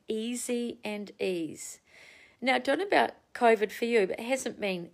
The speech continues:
easy. You know, I've definitely had days and hours and moments where I've been like, "Gee, I'd love to see my friends or go to the beach." Hasn't been easy, but I've had ease with it. And particularly, I think that first two or three weeks when we didn't know how long and I had an injured knee,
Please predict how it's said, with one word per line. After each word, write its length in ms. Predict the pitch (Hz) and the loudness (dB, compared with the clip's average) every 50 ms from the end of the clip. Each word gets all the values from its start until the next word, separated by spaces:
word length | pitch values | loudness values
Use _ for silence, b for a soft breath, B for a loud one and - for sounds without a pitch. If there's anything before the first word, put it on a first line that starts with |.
| _ | _
easy. 680 | - 185 175 202 226 240 208 185 - - 113 120 208 196 | -8 -6 -4 -4 -4 -6 -8 -8 -10 -10 -8 -8 -8 -8
You 80 | - 202 | -8 -6
know, 100 | 196 190 | -4 -4
I've 120 | 196 190 | -4 -2
definitely 340 | 190 226 226 220 - 214 202 | -2 -2 -2 0 -2 -4 -2
had 180 | 196 190 185 185 | -2 -2 -2 -2
days 360 | - 180 175 175 180 185 185 | -2 -2 0 0 0 -2 -4
and 140 | 196 175 - - | -6 -6 -6 -4
hours 360 | 180 175 170 170 180 180 190 | -4 -4 -4 -4 -6 -8 -8
and 140 | 185 175 180 | -10 -8 -8
moments 380 | 180 180 180 185 180 - - | -6 -6 -6 -8 -8 -8 -8
where 80 | 190 185 | -8 -8
I've 60 | - | -6
been 200 | 185 180 180 180 | -6 -8 -6 -6
like, 140 | 175 170 - B B B B B B B | -8 -8 -10 B B B B B B B
"Gee, 120 | - - 277 | -2 0 0
I'd 80 | 214 | 2
love 160 | 208 208 208 - | 2 0 -2 -2
to 80 | 214 | -6
see 160 | 208 - 208 | -8 -6 -6
my 160 | 196 185 175 185 | -6 -6 -6 -8
friends 380 | 190 - 185 185 190 190 190 | -8 -6 -6 -6 -6 -6 -6
or 80 | 196 175 | -6 -6
go 180 | 180 185 175 | -4 -4 -4
to 60 | 170 - | -4 -4
the 100 | 165 165 | -6 -6
beach." 580 | - 196 196 175 165 165 - - - - - B B B B B B B B B B - | -4 -2 -2 -2 -2 -2 -6 -8 -12 -14 -14 B B B B B B B B B B -2
Hasn't 360 | - 285 294 294 302 - - | 0 0 0 0 -2 -2 -2
been 300 | 240 254 240 233 233 - _ _ _ - | 0 0 0 -2 -4 -8 _ _ _ -4
easy, 680 | 247 240 240 247 247 220 185 180 156 165 185 208 214 - - | -2 0 2 2 0 0 0 0 0 0 -2 -4 -6 0 2
but 120 | 220 220 | 4 4
I've 180 | 220 220 214 - | 4 2 2 0
had 300 | 226 226 214 202 214 - _ | 0 0 0 0 -2 -6 _
ease 400 | - 220 208 208 208 214 196 - | -4 -4 -2 -2 -2 -4 -6 -6
with 200 | - - - - | -6 -6 -6 -6
it. 160 | - - - - | -8 -10 -8 -6
And 200 | - 190 196 190 | -6 -6 -6 -4
particularly, 560 | - 247 247 - 277 269 - - 262 247 240 | -4 -4 -2 -2 -4 -6 -4 -2 -2 0 2
I 100 | 220 208 | 2 0
think 400 | 214 - - 233 208 202 196 - B B B B B B B B B - | 0 -2 -4 -4 -4 -4 -6 -10 B B B B B B B B B 0
that 160 | - - - | 0 0 2
first 280 | - 240 226 220 - | 2 2 2 2 2
two 100 | - 247 | 2 2
or 60 | 208 196 | 2 2
three 220 | 190 - 214 190 | 2 0 0 2
weeks 440 | 185 190 196 190 190 190 - - - | 2 4 2 2 2 0 -2 -8 -6
when 200 | 190 185 185 180 | -6 -4 -4 -4
we 80 | 185 | -6
didn't 240 | 180 - 202 202 196 | -6 -6 -8 -8 -6
know 160 | 190 190 190 | -4 -4 -4
how 220 | 196 196 202 190 185 | -2 -2 -2 -2 -2
long 560 | 185 185 180 180 180 180 180 175 180 175 160 | -2 -2 -4 -2 -2 -2 -2 -2 -2 -4 -6
and 100 | 156 175 | -6 -6
I 80 | 175 180 | -6 -6
had 140 | 180 190 | -6 -6
an 100 | 185 180 | -6 -6
injured 400 | 180 180 185 175 - 180 180 - | -6 -6 -6 -6 -6 -6 -6 -6
knee, 400 | 196 196 202 190 180 175 175 180 | -6 -4 -4 -2 -4 -4 -6 -8